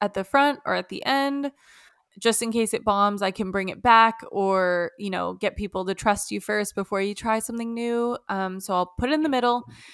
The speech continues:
And then depending on the audiences, I will, if I get three times in a row that it just bombs, then I'll rework it or never say it again.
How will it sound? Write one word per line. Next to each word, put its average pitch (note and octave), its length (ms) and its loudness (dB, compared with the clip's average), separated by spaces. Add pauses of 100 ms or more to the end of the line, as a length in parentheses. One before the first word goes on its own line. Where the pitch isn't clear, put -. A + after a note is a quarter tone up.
(320)
And A#3+ 200 0
then A#3+ 580 0 (840)
depending C4+ 440 -2
on D#4+ 80 4
the D4+ 100 4
audiences, G#3+ 1040 2 (480)
I G3 440 0
will, G3+ 800 -2 (1080)
if C#4+ 140 2
I E4+ 140 6
get G4+ 260 0
three A#3 460 -6
times G#3 420 -4
in G#3+ 100 -4
a G3 100 -2
row G3+ 680 2 (180)
that G3+ 180 2
it - 140 -2
just - 480 -2 (200)
bombs, G#3+ 760 2 (100)
then G3+ 180 0
I'll G3 200 4 (680)
rework G3 480 2
it G3 220 0
or F#3+ 140 2
never F3+ 260 0
say F#3+ 240 -4
it G3 80 -2
again. C#4 640 0